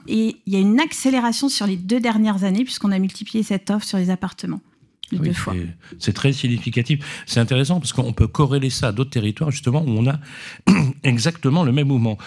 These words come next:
Speaker 2: On va passer sur le marché locatif. Le marché
Speaker 1: Oui.
Speaker 2: locatif qui connaît une crise historique en France. Je vous, je vous,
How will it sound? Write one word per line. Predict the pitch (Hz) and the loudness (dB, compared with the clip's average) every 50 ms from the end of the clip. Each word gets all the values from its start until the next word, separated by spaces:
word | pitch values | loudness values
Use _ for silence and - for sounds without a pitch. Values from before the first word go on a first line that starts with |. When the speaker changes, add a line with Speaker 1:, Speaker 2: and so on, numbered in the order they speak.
| - - | -6 -2
Speaker 2:
On | 123 | 0
va | 151 | 0
passer | 156 196 185 - 202 | 2 2 0 2 0
sur | 190 - 160 | 0 2 2
le | 139 | 2
marché | 147 147 - 131 | 2 0 0 0
locatif. | 120 120 - 123 110 - - 226 208 - | -2 0 0 -2 -4 -4 -4 -6 -4 -2
Le | - 117 | 0 0
marché | 123 123 - - | 0 0 0 -2
Speaker 1:
Oui. | 123 | -2
Speaker 2:
locatif | 120 120 - 123 113 - 170 165 | -2 -2 -2 -2 -4 -4 -6 -6
qui | - 117 | -6 -4
connaît | - 127 113 123 | -2 0 2 2
une | 123 117 | 2 0
crise | - - - 117 101 - - | 0 -2 -4 -4 -4 -6 -8
historique | - 139 127 - - 123 127 127 - | -6 -6 -4 -4 -2 -2 -2 -2 -4
en | 120 117 | -6 -6
France. | - 139 160 170 - - - - - - - - - - - - | -4 -4 -4 -4 -6 -10 -18 -20 -20 -20 -20 -20 -20 -16 -8 -6
Je | 98 98 | -2 2
vous, | 120 139 139 147 | 2 2 2 2
je | - 95 104 | 0 0 0
vous, | 120 113 | 0 0